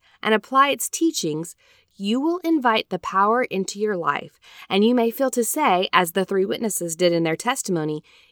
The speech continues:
'It is marvelous in my eyes.'" So let me tell you a li-, my little testimony before we even start out. Um, my little recent story of inviting the power of the Book of Mormon into my life.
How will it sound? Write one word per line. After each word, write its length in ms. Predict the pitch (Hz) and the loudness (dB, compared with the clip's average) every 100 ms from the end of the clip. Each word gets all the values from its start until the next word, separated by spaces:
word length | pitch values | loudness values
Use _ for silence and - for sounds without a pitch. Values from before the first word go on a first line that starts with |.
| - | 0
'It 160 | 208 233 | 6 6
is 180 | 294 | 4
marvelous 680 | 240 202 190 190 202 202 - - | 0 2 2 0 -2 -4 -6 -6
in 280 | 175 170 | -4 -2
my 260 | 160 151 147 - | -2 -4 -4 -4
eyes.'" 460 | 131 - - - - _ _ _ _ _ _ - | -4 -4 -10 -16 -18 _ _ _ _ _ _ -12
So 120 | - 285 | 2 6
let 140 | 427 | 6
me 60 | 453 | 4
tell 160 | 320 | 0
you 160 | 294 226 | 0 0
a 20 | 202 | 0
li-, 80 | 185 | 2
my 180 | 196 | 2
little 160 | 185 180 | 4 2
testimony 520 | 185 180 185 165 151 | 0 -2 -2 0 0
before 240 | 170 190 185 | -2 0 2
we 60 | |
even 140 | 175 165 | 2 0
start 200 | 170 175 | 2 6
out. 180 | 156 - - - - - | 6 4 -6 -20 -20 2
Um, 280 | 190 185 185 | 6 8 8
my 200 | 185 185 | 8 6
little 560 | 196 208 190 - 185 - _ | 4 2 2 -2 -8 -16 _
recent 520 | - 220 233 - 196 - | -4 -2 0 0 -2 -2
story 580 | - 208 262 180 156 - | -2 0 2 0 -2 -2
of 160 | 170 170 | -2 0
inviting 380 | 165 165 165 | -2 -2 -2
the 60 | 165 | -4
power 280 | - 165 165 | -4 -4 -2
of 80 | 160 | -2
the 100 | 160 | -4
Book 280 | 170 160 | -2 -2
of 100 | 165 | -2
Mormon 260 | 165 160 156 | -2 -2 -4
into 220 | 131 147 | -4 -4
my 100 | 151 | 0
life. 220 | 175 160 | 2 2